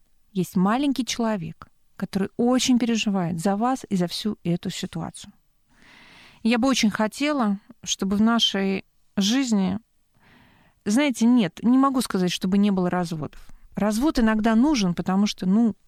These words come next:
реально жить иногда невозможно вместе. Это пытка, это несчастье. А ребенку жить в несчастливой семье тоже еще тот подарок.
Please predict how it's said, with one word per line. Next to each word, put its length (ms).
реально 460
жить 280
иногда 320
невозможно 600
вместе. 520
Это 200
пытка, 440
это 120
несчастье. 680
А 80
ребенку 380
жить 240
в 100
несчастливой 520
семье 300
тоже 300
еще 240
тот 320
подарок. 540